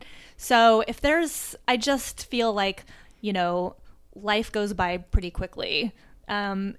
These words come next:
and having a job that you fucking despise going to every day. If there's a way that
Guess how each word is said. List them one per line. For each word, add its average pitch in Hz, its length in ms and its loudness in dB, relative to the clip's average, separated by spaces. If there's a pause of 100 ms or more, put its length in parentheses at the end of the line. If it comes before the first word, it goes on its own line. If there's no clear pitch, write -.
and 214 160 -2
having 202 640 -2
a 214 100 -6
job 185 380 0
that 185 160 -6
you 196 140 -6
fucking 202 560 -6
despise 190 640 -4
going 202 300 -6
to - 120 -6
every - 180 -10
day. 117 280 -8
If - 80 -12
there's 302 200 0
a 302 80 4
way 320 520 4
that 277 300 4